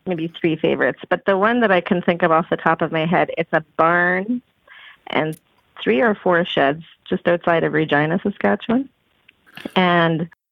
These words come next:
that to me is the, what do you call that? Just the, the essence of the prairies. And it's, uh, you know, so it's my favorite shot because it's like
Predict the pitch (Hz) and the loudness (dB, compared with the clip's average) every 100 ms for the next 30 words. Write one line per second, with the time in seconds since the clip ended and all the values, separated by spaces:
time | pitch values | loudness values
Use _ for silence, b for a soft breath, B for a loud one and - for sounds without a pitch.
0 | _ _ _ _ _ - 185 196 - - | _ _ _ _ _ -2 0 0 -2 -2
1 | 196 175 - 170 165 165 160 156 160 _ | 0 2 0 0 0 2 2 -2 -6 _
2 | _ _ - 170 165 190 160 151 143 - | _ _ -2 0 0 0 2 2 2 -2
3 | - - 175 - _ 170 165 156 - B | -14 -4 -4 -4 _ 0 2 2 -2 B
4 | B - 170 - 175 202 - 180 175 - | B -4 -2 0 0 0 -2 -2 -2 -2
5 | 156 147 156 - 165 156 139 135 - - | -2 -2 -2 0 2 2 2 -2 -8 -6
6 | 160 165 160 - - 165 165 160 160 165 | -2 0 -2 -4 -4 0 2 4 2 0
7 | 302 302 117 240 _ _ _ - 269 269 | -2 0 0 -4 _ _ _ -4 0 2
8 | 254 214 214 262 302 - 202 175 - 151 | 2 -2 0 0 0 0 0 0 0 0
9 | 156 - 214 202 190 - 196 190 | 0 -2 -2 -2 -2 0 0 0